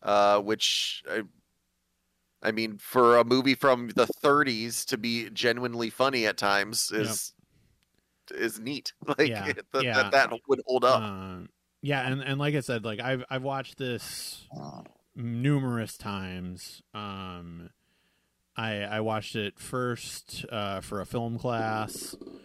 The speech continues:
Speaker 2: um, and got, like, a lot of the backstory from there. And then, uh,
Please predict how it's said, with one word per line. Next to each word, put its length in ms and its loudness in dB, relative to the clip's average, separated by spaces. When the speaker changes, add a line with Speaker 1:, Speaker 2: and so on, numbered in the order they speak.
Speaker 2:
um, 500 -8
and 200 -8
got, 300 -6
like, 200 -10
a 60 -10
lot 200 -6
of 60 -8
the 60 -10
backstory 840 -6
from 300 -12
there. 640 -4
And 260 -8
then, 540 -8
uh, 360 -12